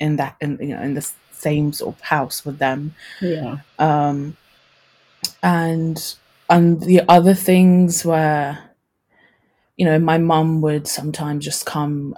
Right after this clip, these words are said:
Speaker 1: uh, when, when I lived with them, uh, just to complain about my siblings and how they were acting and how,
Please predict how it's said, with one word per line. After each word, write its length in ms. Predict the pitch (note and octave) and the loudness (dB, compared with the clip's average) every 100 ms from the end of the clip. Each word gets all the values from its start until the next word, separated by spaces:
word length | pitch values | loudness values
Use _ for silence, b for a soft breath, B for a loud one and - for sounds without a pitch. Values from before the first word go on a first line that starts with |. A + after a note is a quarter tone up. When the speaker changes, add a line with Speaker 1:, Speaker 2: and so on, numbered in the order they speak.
| - | -14
Speaker 1:
uh, 300 | C#3+ B2 C3 - | -12 -10 -12 -12
when, 180 | - C#3+ | -10 -6
when 120 | C#3 | -6
I 80 | C#3+ | -4
lived 280 | D3 D3+ - | -2 -4 -4
with 140 | C3+ | -12
them, 320 | C#3+ C#3 C#3+ D3+ - | -8 -8 -10 -12 -12
uh, 240 | C#3 C#3 | -10 -10
just 260 | C3+ - _ _ - | -12 -14 _ _ -8
to 80 | |
complain 520 | - F3+ - G#3+ A3+ F#3+ | -2 -2 2 2 4 2
about 240 | E3 C#3 | 0 -4
my 120 | D3 | -6
siblings 680 | D#3 E3 D#3 D#3 D#3 D#3 D3+ | -6 -6 -4 -4 -4 -6 -6
and 100 | D3+ | -8
how 220 | E3 D#3+ | -8 -6
they 160 | D#3 D#3 | -4 -6
were 180 | C#3+ | -6
acting 600 | C#3+ D#3 - - D3+ D3 D3 | -6 -6 -12 -14 -10 -8 -8
and 140 | D3 | -10
how, 320 | C#3+ D3+ D3 | -10 -12 -18